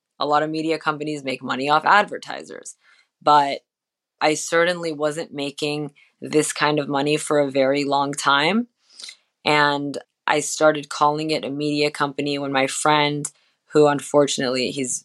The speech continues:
he passed away, but he told me, you know, originally the name was at Beyond the Interview, and that's what it is on Instagram. And he goes, "You should just call it Beyond Media. You're basically a media company." He's like, "It just sounds better." And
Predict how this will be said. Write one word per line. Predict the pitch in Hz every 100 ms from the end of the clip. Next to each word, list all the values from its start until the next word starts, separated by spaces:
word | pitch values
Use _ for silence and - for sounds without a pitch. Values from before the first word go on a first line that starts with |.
| _
he | 139
passed | 135 135 135 -
away, | 135 151 147
but | 135 135 - - _ _
he | - 160
told | 151 147 156
me, | 147 139 131 - _ _
you | 143
know, | 143
originally | 147 156 160 151 143
the | 135
name | 139 139 143 139
was | 131 131 -
at | 139 135 -
Beyond | 135 131 135
the | 127
Interview, | 131 139 151 156
and | 139
that's | 135 -
what | 139
it | 135
is | 131
on | 127 127
Instagram. | 120 - 165 160 180 196 202 _ - - _
And | - 160
he | 160
goes, | 165 156
"You | 170
should | 240
just | 254 240
call | - 165
it | 170 135
Beyond | 147 143 139
Media. | 143 147 131
You're | 127 131
basically | 120 131 - 156 151
a |
media | 139 139 131 127
company." | 127 120 135 - -
He's | 147
like, | 143 139
"It | 139
just | 147 -
sounds | 127 131 139
better." | - 78 69 - _ _ _ _ _ -
And | 147 139 131 131